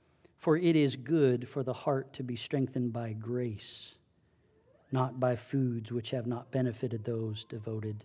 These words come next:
to them. Are you willing?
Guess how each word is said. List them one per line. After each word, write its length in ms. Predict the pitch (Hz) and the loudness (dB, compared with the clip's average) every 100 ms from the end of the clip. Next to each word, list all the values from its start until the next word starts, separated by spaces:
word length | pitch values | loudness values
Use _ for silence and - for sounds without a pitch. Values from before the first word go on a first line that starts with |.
| _ _ | _ _
to 120 | - 117 | -10 -10
them. 260 | 98 92 - _ _ _ _ _ _ _ _ _ _ _ - | -10 -14 -18 _ _ _ _ _ _ _ _ _ _ _ -12
Are 60 | 123 | -8
you 120 | 117 | -4
willing? 360 | 123 147 156 | -2 -2 -4